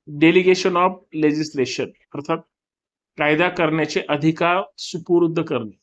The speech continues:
याच्यावर बरेच प्रश्न विचारले गेले, म्हणजे बऱ्याच वेगळ्या वेगळ्या शब्दरचनेतून प्रश्न विचारले गेले आणि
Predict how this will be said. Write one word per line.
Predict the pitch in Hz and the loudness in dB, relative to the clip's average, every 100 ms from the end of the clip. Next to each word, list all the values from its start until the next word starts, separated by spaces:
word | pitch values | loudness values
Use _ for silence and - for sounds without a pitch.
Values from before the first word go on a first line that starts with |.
| _ _ _ _ _ _ _ - | _ _ _ _ _ _ _ -4
याच्यावर | 151 160 214 185 | -4 0 2 4
बरेच | 190 214 208 | 4 4 2
प्रश्न | - 180 - 175 | -4 -4 -2 0
विचारले | 165 170 156 156 | 0 0 0 0
गेले, | 143 123 104 - _ _ _ _ _ _ _ _ _ _ | 0 0 -4 -12 _ _ _ _ _ _ _ _ _ _
म्हणजे | 117 147 165 170 - _ _ | -6 -2 -2 -4 -10 _ _
बऱ्याच | 131 135 143 165 170 - - | -12 -2 2 2 -2 -8 -6
वेगळ्या | 160 156 160 | -2 2 2
वेगळ्या | 170 180 180 - _ _ - | 2 -2 -4 -6 _ _ -12
शब्दरचनेतून | - 170 147 185 175 170 180 175 185 | -4 -2 2 2 2 -2 -4 -4 -4
प्रश्न | 170 165 185 | -4 -8 -6
विचारले | 160 151 151 139 139 | -2 -2 -2 -4 -2
गेले | 135 123 107 - _ _ _ _ _ _ _ _ _ _ _ _ _ | -4 -4 -6 -10 _ _ _ _ _ _ _ _ _ _ _ _ _
आणि | 131 | -4